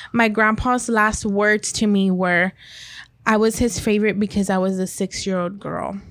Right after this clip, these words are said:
So before he died, this motherfucker was like, "You're my favorite because you're six years old."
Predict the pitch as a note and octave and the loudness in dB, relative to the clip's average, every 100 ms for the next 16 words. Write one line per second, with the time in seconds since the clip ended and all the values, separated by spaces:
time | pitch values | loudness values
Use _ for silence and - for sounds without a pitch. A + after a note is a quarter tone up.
0 | - - - - A#3+ G#3+ G#3+ A3+ A3+ B3 | -18 -18 -16 -4 0 0 -2 -2 -2 0
1 | C4 G#3+ B3 A3 G#3 G3 G#3+ A#3 G#3+ A3 | -2 0 2 4 4 2 0 0 -4 -4
2 | A3+ G#3+ G#3+ G#3 G3+ G3+ - - - - | -6 -4 -4 -4 -4 -6 -10 -20 -14 -6
3 | A3 A3 G#3 G#3 G#3+ - - - B3 - | -4 -4 -8 -10 -10 -10 -10 -12 -16 -14
4 | B3 - - - - A3 - - A#3 - | -14 -12 -12 -12 -14 -12 -14 -16 -18 -20